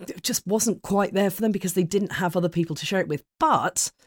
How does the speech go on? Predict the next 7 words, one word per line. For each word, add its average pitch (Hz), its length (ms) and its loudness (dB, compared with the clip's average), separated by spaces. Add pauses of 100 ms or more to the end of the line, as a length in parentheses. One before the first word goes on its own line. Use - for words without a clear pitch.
(120)
because 254 260 0
it's - 140 -4
Japan, 170 560 -2 (920)
everything 233 360 2
was 185 180 0
just 185 460 0
perfect. - 540 -2